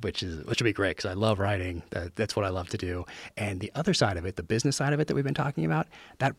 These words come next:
is interesting to me because I'm learning something new. And I love learning new things. And I wouldn't be learning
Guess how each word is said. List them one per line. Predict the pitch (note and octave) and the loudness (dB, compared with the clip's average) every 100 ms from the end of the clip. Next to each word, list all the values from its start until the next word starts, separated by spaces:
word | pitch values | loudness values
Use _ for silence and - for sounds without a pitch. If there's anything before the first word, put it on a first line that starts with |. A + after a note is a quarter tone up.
| _ - | _ -10
is | - | -2
interesting | A#2+ D3+ - B2 | 0 2 4 4
to | B2 | 4
me | G#2+ G#2 G2+ - | 2 0 -4 -4
because | G#2 G2 A2+ G#2+ G2 F#2 - - - _ - | -6 -2 -2 0 0 -4 -8 -16 -20 _ -2
I'm | A#2 | 2
learning | A2+ G#2+ G2+ | 2 0 -2
something | G2+ F2 | -4 -4
new. | E2 D2+ - _ _ _ - | -6 -8 -14 _ _ _ -4
And | F#2+ F#2 | -2 -2
I | E2 | -2
love | G#2 A2 G2+ | 0 2 2
learning | A2 G2+ G2 | 2 0 -2
new | G2 | -4
things. | - F2 E2 E2 - - - | -4 -6 -4 -8 -10 -20 -10
And | - F#2 E2+ F2+ F#2 G2 | -4 -4 -4 -4 -6 -6
I | |
wouldn't | G2 G#2+ A2 | -2 0 0
be | G#2+ | 0
learning | G#2 D3 G#2+ | 4 4 4